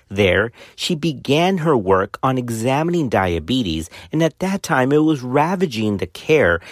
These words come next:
and the health of pregnant women and children. In nineteen thirty-two, White published Diabetes in Children and Adolescents. This was her first major contribution to the diabetes literature. Now, regarding diabetes in pregnancy,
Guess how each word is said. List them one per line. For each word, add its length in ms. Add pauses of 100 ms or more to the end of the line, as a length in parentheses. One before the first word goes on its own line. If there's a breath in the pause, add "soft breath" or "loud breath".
(140 loud breath)
and 180
the 80
health 400
of 180
pregnant 360
women 340
and 260
children. 480 (280)
In 200
nineteen 560
thirty-two, 800
White 400
published 580 (160)
Diabetes 800
in 220
Children 520
and 160
Adolescents. 680 (300 loud breath)
This 180
was 140
her 80
first 340
major 260
contribution 760
to 100
the 100
diabetes 600
literature. 520 (360 loud breath)
Now, 100
regarding 380
diabetes 520
in 120
pregnancy, 680